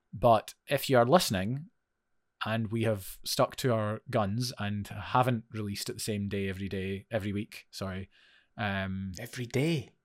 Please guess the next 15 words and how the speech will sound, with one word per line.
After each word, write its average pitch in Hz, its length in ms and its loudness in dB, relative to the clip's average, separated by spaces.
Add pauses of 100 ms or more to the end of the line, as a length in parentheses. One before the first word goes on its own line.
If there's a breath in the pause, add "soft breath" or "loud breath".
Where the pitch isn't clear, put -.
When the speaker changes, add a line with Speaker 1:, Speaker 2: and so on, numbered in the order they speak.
(120)
Speaker 1:
<laughs> - 240 -20
Speaker 2:
Jeez. 131 420 4
Speaker 1:
Same 143 300 6
day 143 220 12
every 135 260 10
Speaker 2:
You're 156 140 12
Speaker 1:
day. 110 80 10
Speaker 2:
keen. 135 360 10 (540 loud breath)
Speaker 1:
Uh, 117 640 6 (400)
yeah, 117 380 6
then 113 500 2 (640)
let 139 300 2
us - 220 2
know 175 440 6
if - 420 0